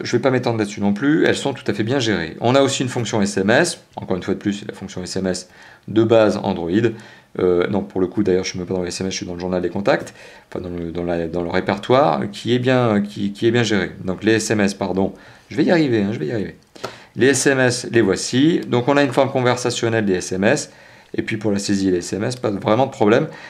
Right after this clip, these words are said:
Alors il faut savoir qu'on a un clavier qui est un touchpad aussi. Ok, et, euh, puis, euh, je peux bien évidemment, euh, taper, euh, mes S M S. Je peux même les dicter, puisqu'on a une très bonne reconnaissance vocale qui est proposée par Android sur ce téléphone. Et vous allez le voir.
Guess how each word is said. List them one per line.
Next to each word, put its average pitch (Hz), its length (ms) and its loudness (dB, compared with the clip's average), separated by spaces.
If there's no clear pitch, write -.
Alors 117 120 4
il 120 60 4
faut 139 100 0
savoir 143 300 4
qu'on 127 100 2
a 120 60 2
un 113 60 0
clavier 117 260 0
qui 104 80 -4
est 101 80 -8
un 98 60 -8
touchpad 120 500 2
aussi. 120 500 -2
Ok, 98 280 -6
et, 104 460 4
euh, 98 120 6
puis, 98 320 -2
euh, 87 200 0
je 87 120 -6
peux 95 400 0
bien 92 220 -2
évidemment, 90 400 -2
euh, 85 120 -6
taper, 107 380 0
euh, 87 120 0
mes 87 120 -4
S 87 160 -8
M 101 120 -2
S. 160 180 -2
Je - 100 -12
peux 139 120 2
même 226 320 2
les 208 80 4
dicter, 131 480 -2
puisqu'on - 200 -6
a 110 60 0
une 110 80 -2
très - 140 -2
bonne 156 160 -2
reconnaissance 127 460 -2
vocale 110 280 -4
qui 117 100 -10
est 104 40 -14
proposée 101 320 -4
par 98 120 -6
Android 92 200 -4
sur 92 120 -14
ce 92 120 -10
téléphone. 92 420 -6
Et 104 60 -2
vous 135 140 -4
allez 131 100 -2
le 95 80 -4
voir. 85 260 -10